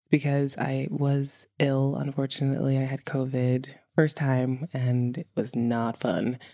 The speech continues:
So for all those who have had it, I hope you've recovered well. It is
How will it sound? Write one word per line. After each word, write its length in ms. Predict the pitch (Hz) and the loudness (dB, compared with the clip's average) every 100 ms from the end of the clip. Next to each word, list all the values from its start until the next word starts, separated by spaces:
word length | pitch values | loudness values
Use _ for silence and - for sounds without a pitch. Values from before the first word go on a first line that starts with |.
| _ _ _ | _ _ _
So 180 | - 143 | 2 4
for 140 | 139 | 4
all 100 | 160 | 4
those 280 | 151 147 139 | 6 4 4
who 80 | 135 | 2
have 80 | 127 | 0
had 200 | 139 139 | 2 2
it, 240 | 139 135 | 2 0
I 100 | - | -2
hope 200 | 127 127 | -2 -2
you've 180 | 131 127 | -4 -6
recovered 640 | 147 - 123 123 120 117 - | -10 -6 0 2 2 -2 -6
well. 720 | - 135 135 127 131 131 131 - | -2 0 2 2 4 2 0 -6
It 200 | - 123 | -4 0
is 360 | 123 120 - | 0 -2 -6